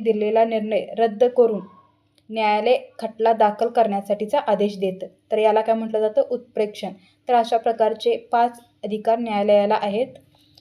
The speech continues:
तर धन्यवाद मित्रांनो. अशा प्रकारे आज आपण इयत्ता सातवीच्या इतिहास आणि नागरिकशास्त्र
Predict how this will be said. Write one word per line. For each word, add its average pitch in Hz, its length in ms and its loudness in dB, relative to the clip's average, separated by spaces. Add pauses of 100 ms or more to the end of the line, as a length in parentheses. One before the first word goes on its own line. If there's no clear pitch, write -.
(460)
तर 240 140 0
धन्यवाद 233 400 2
मित्रांनो. 220 460 -2
अशा 233 160 -2
प्रकारे 233 340 0
आज 226 180 2
आपण 240 280 -2
इयत्ता 226 340 0
सातवीच्या 226 560 -2 (120)
इतिहास 233 440 0
आणि 226 140 -4
नागरिकशास्त्र 220 640 -2